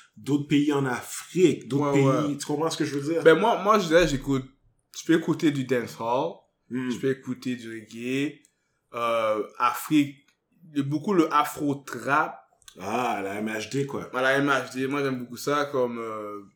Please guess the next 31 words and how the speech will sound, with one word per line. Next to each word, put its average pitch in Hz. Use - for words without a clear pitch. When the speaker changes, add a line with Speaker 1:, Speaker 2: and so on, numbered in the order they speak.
Speaker 2:
c'est 135
vraiment 175
plus 139
ça 135
que 113
j'écoute. 110
Pour 139
de 160
vrai, 214
je 185
vais 165
pas 214
vous 185
dire 160
que 160
j'écoute 135
ça 131
tout -
le 110
temps, 127
mais 123
moi, 202
je 143
vais 165
dire 233
que 190
je 165
suis -
un 190
petit -
peu 277